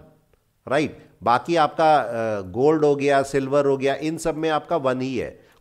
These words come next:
कमोडिटी जितनी भी है उसमें वन है, फ्यूचर में आपका वन है, ये सब आपके पास वन वन के साथ में काम करेंगी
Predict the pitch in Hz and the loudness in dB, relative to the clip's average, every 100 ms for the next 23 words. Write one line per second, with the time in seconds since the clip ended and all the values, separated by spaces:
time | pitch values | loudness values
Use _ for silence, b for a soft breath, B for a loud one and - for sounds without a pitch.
0 | - 120 139 147 156 170 135 139 147 147 | -2 0 2 0 -2 -4 -4 -6 -6 -2
1 | 156 160 151 - 147 113 113 101 90 - | 0 0 -2 -4 -4 -2 -2 -4 -8 -6
2 | 127 135 165 156 156 147 139 156 139 117 | -4 -4 -2 -2 0 -2 -2 -4 0 -2
3 | 104 95 80 b b _ 110 156 160 185 | -2 -8 -10 b b _ -4 -4 -2 -2
4 | 190 156 127 151 - 185 147 110 131 139 | 2 2 0 -8 -2 -4 -2 -2 -2 -4
5 | 143 156 147 147 139 156 147 123 110 110 | -4 -6 -4 -4 -4 -8 -4 -4 -4 -6
6 | 95 87 76 | -6 -8 -12